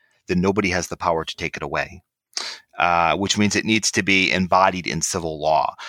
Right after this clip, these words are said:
So if we look at the Second Vatican Council, Dignitatis Humanae, uh, the Declaration on Religious Freedom, that was part of the, one of the s-,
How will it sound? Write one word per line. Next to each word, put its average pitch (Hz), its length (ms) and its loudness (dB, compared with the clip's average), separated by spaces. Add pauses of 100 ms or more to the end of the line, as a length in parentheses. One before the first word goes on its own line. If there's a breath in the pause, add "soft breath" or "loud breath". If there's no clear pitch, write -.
(100 loud breath)
So 107 180 2
if 92 140 0
we 104 80 0
look 117 340 2
at 98 260 4
the 95 100 -2
Second 98 360 0
Vatican 92 400 2
Council, 87 540 0
Dignitatis 87 720 -2
Humanae, 82 640 0 (520)
uh, 80 140 -2
the 82 100 -4
Declaration 87 640 2
on 85 140 2
Religious 80 340 -2
Freedom, 78 460 -2
that 73 120 -2
was - 140 -6
part 87 240 -2
of 78 120 -2
the, 76 380 2 (420)
one 98 180 2
of 90 80 0
the 87 140 2
s-, 80 200 0